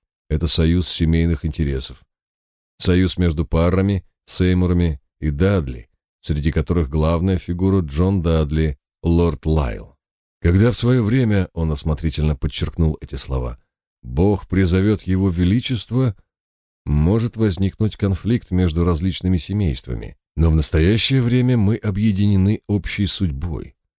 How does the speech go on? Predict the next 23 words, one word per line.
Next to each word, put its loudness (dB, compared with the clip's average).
Если -10
Генрих 0
согласится -4
вернуть 0
Англию 0
под -4
власть -4
папы, -2
все 0
мы 4
окажемся -2
в -2
опасности. -6
Нам 2
придётся 0
снова 0
доставать 0
свои 0
чётки -4
или 2
встретить -4
ужасную -4
смерть". -18